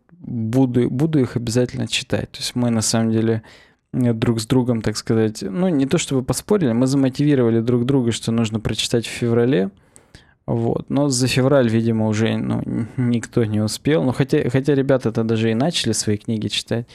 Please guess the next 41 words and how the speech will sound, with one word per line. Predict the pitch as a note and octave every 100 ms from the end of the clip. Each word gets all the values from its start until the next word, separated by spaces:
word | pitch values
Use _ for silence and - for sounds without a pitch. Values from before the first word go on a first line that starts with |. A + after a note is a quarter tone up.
| - - _ -
Я | A#2 C3
не | C3+ C3
очень, | B2 G#2+ - A2+
я | A2+
по | - A#2
Vue.js, | A2 A#2 A2 A2+ A2 - B2+
опять | B2 A#2
же, | A2
начал | A2 A2 B2
книгу | - F#3 F3
читать. | C3 - - - - E3+
Ну, | E3 D#3+
то | A2+
есть, | G#2+ - -
э, | C#3 D3 - - _ _ - -
даже | A#2 G2+ G#2
там | G#2+ G#2
до | G#2+
середины | - A2+ A#2 A2+ A2
уже | G#2+
дочитал, | A2+ - - - D#3 F#3 F3
вот, | A#2+ - -
поэтому | A#2 A2+ A#2+ B2
не | A#2
знаю, | A#2+ A#2 G#2+
дойдут | G#2+ - B2+ B2+ B2+ B2+ B2 -
ли | A#2+
у |
меня | A#2 A#2
руки | A#2+ A#2 - A2+ - - _ -
в | A2
марте, | B2+ F3+ - A2+
например, | G#2+ C3 B2 A2
до | A#2
этих | A2+ A#2+ -
книг. | - A2+ - -
Хотя, | C#3+ G3
опять | F#3 F#3 D#3
же, | A2+
это | A#2 D#3 _ _ -
вопрос | C3+ C3 D3 - -